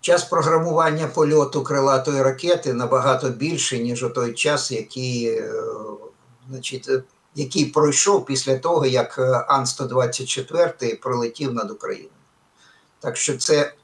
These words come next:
абсолютно не пов'язані між собою процеси. Крім того, значить, літак, ну, казали, що він, е, злітав з Дніпра, от, ну, тобто прилітав до Дніпра, щось так вивант-, е, там вивантажив і полетів собі назад, да?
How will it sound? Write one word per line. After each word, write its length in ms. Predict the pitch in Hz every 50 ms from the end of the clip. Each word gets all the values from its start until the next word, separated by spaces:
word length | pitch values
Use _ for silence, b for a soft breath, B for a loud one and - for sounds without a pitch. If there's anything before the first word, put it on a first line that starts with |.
| _ -
абсолютно 680 | 165 170 165 - - - 165 160 160 151 - 135 135
не 120 | 131 131 131
пов'язані 640 | 131 135 131 127 139 151 143 135 131 117 113 113
між 200 | 110 113 107 -
собою 360 | - 117 107 104 117 113 101 -
процеси. 500 | - 92 - - - - - - - - _ _ _
Крім 280 | - 165 160 156 143 131
того, 460 | - 202 208 170 120 107 92 - - _ _ _ _ _ _ _ _ _ _ _ - - -
значить, 380 | 135 131 127 - 143 131 - 139
літак, 440 | 135 - - - 214 - - - -
ну, 300 | 139 156 147 127 110 - -
казали, 460 | _ - 139 135 156 151 139 135 135 131
що 240 | - - - 139
він, 260 | 131 135 135 131 127 131
е, 500 | 123 123 123 120 120 117 117 117 113 113
злітав 640 | 113 113 131 143 143 131 - 127 123 117 104 113 120
з 120 | 113 -
Дніпра, 640 | 104 120 123 120 143 139 - - - 330 339 330 - - _ _ _ _ _ _ _ _ _ _ _ _
от, 200 | 160 - - -
ну, 100 | 175 151
тобто 320 | - - 117 - - 147
прилітав 600 | 135 147 156 151 147 147 139 - 143 131 123 117
до 100 | 135 135
Дніпра, 440 | 127 139 156 160 160 196 196 190 175
щось 260 | - - 143 131 127
так 240 | - - 131 - -
вивант-, 380 | 185 202 196 190 170 151 - 160
е, 160 | 151 147 139
там 220 | - 147 143 143
вивантажив 720 | 165 196 202 190 175 156 160 160 147 147 151 135 127 - 151
і 40 |
полетів 540 | 135 - 147 147 139 139 135 - 165 160 135
собі 300 | - - 131 127 127 127
назад, 440 | 120 120 113 110 - - 123 113 - - 131
да? 200 | 143 156 165